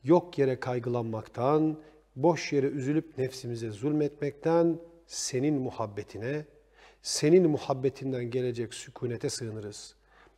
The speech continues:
Bizleri rahmetine boğ ya Cemil. Aklımızı, gönlümüzü birbiriyle ahenkli kıl.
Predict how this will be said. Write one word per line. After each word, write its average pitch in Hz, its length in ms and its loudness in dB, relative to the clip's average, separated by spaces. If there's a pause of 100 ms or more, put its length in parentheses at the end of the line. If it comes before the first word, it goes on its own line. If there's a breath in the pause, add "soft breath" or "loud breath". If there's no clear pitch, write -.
(160)
Bizleri 135 760 2 (480 soft breath)
rahmetine 131 680 0
boğ 113 280 -4
ya 117 320 2
Cemil. 98 340 -12 (1300 soft breath)
Aklımızı, 165 800 6 (480 soft breath)
gönlümüzü 165 800 6 (240 loud breath)
birbiriyle 175 680 4 (100)
ahenkli 151 560 4
kıl. 117 220 -2